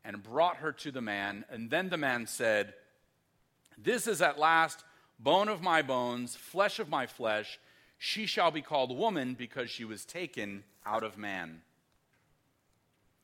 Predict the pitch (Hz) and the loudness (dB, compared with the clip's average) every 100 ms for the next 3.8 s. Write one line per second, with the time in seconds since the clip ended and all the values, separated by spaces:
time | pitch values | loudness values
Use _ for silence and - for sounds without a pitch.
0 | _ _ _ _ _ _ _ 147 165 170 | _ _ _ _ _ _ _ -10 -8 -8
1 | - 233 233 240 - 180 160 170 151 - | -2 -2 -2 -6 2 4 4 2 0 2
2 | 170 170 - 165 156 131 123 - 123 123 | 0 0 0 0 0 -6 -8 -2 0 0
3 | 120 127 - 156 151 131 113 | -2 -8 -6 -4 -2 2 2